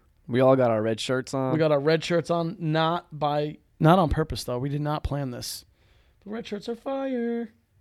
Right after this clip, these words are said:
Speaker 2: Um, all the, uh, equipment for the Rock Tape course this weekend, all the stuff, the blades, living in that corner. But yeah. So we got some people joining in. Um, so we're actually recording.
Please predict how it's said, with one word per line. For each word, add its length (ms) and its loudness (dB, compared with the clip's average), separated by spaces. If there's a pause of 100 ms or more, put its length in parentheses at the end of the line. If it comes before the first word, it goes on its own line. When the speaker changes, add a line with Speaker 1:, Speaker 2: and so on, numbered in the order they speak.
(720)
Speaker 2:
Um, 280 -6
all 180 -2
the, 220 -4
uh, 120 -2
equipment 680 -8
for 320 -4
the 440 4
Rock 260 2
Tape 320 -4 (200)
course 300 -6
this 200 -8
weekend, 380 -4
all 160 -4
the 80 -14
stuff, 320 -10
the 80 -14
blades, 540 -6 (580)
living 300 0
in 120 -4
that 180 -6
corner. 500 -4 (560)
But 280 -8
yeah. 220 -4 (1160)
So 400 -20
we 60 -4
got 100 0
some 100 -6
people 460 0
joining 440 0
in. 380 0 (400)
Um, 240 2
so 140 -2
we're 180 6
actually 260 4
recording. 560 2